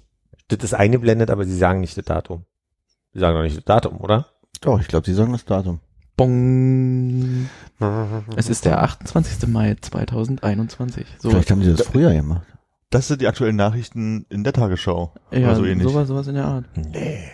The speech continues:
Speaker 3: Hat die Tagesschau einen YouTube-Kanal? Ja, ne?
Speaker 2: Ja.
Speaker 1: Definitely.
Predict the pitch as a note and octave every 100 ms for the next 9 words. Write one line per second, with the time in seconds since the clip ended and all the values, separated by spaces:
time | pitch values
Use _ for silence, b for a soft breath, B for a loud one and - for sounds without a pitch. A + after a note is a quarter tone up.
0 | b b b b b b b b b b
1 | b b _ - D#3 G#3+ B2 D3 D3+ C#3
2 | A2 A#2 - - F3 D#3+ B2 G#2 G2 E2
3 | D#2 D#2+ A#2 - G2+ - F#2 E2 E2+ D2+